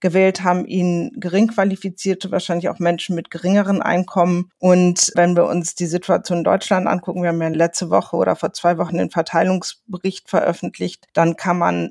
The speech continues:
sehen, dass wir auch eine Situation haben, in der die finanziellen Sorgen jetzt mal unabhängig von den realen Belastungen, die wir ja auch sehen, aber dass die finanziellen Sorgen enorm hoch sind und dass die auch höher sind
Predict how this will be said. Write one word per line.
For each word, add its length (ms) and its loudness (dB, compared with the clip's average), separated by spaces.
sehen, 760 2
dass 320 -2
wir 220 0
auch 220 2
eine 80 0
Situation 720 -4
haben, 380 -4
in 280 -6
der 260 2
die 220 -10
finanziellen 720 2
Sorgen 260 2
jetzt 220 -4
mal 320 0
unabhängig 800 2
von 180 0
den 140 0
realen 400 0
Belastungen, 420 0
die 100 -6
wir 100 0
ja 100 2
auch 180 -4
sehen, 400 0
aber 180 0
dass 180 0
die 100 -12
finanziellen 640 2
Sorgen 400 -2
enorm 680 -2
hoch 180 -10
sind 340 -10
und 120 -6
dass 220 -8
die 200 -8
auch 260 -4
höher 240 4
sind 320 -2